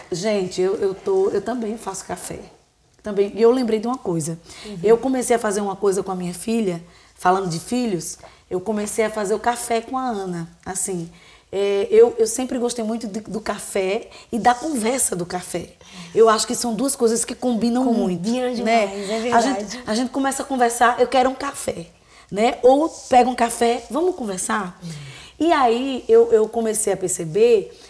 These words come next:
Speaker 1: que eu saía se-, eu sempre tomava um café toda semana com alguma amiga minha. E aí, um dia, a minha filha falou assim, "Mãe, me convida pra tomar café."
Speaker 2: Ah.
Speaker 1: Hum.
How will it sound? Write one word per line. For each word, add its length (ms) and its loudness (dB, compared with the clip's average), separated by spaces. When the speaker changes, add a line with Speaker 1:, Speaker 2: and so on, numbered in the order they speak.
Speaker 1:
que 100 -6
eu 100 6
saía 420 4
se-, 420 -2
eu 100 8
sempre 520 -2
tomava 320 6
um 60 -4
café 280 0
toda 260 0
semana 420 -2
com 100 -6
alguma 220 0
amiga 260 -4
minha. 340 -6
E 120 2
aí, 560 4
um 240 2
dia, 540 2
a 100 2
minha 240 -2
filha 260 0
falou 200 -2
assim, 240 -2
"Mãe, 340 -6
me 140 -10
convida 380 -2
pra 160 -4
tomar 220 -2
café." 420 -2
Speaker 2:
Ah. 340 -14
Speaker 1:
Hum. 1000 -4